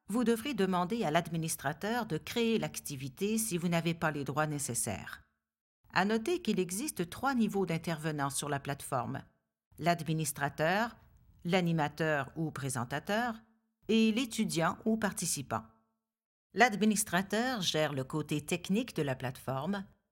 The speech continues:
l'animateur s'occupe plutôt d'organiser et de diriger la rencontre,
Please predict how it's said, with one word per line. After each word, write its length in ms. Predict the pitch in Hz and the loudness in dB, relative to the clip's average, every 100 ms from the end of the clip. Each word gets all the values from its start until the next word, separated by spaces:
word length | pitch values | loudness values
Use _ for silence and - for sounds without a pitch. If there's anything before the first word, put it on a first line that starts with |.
| _ _ | _ _
l'animateur 800 | 160 160 160 160 151 156 156 139 | 0 2 2 2 2 2 2 0
s'occupe 400 | - 151 - 165 | -2 -6 -6 -8
plutôt 440 | - 170 170 185 165 | -4 -6 -2 0 0
d'organiser 1000 | 175 160 165 160 160 147 165 180 - 160 | 0 0 2 2 2 0 0 0 0 -2
et 60 | |
de 140 | 147 151 | -2 -2
diriger 500 | 143 202 196 196 233 | 0 0 0 0 0
la 100 | 160 | 0
rencontre, 600 | 139 131 160 220 - | -2 -4 -2 -2 -2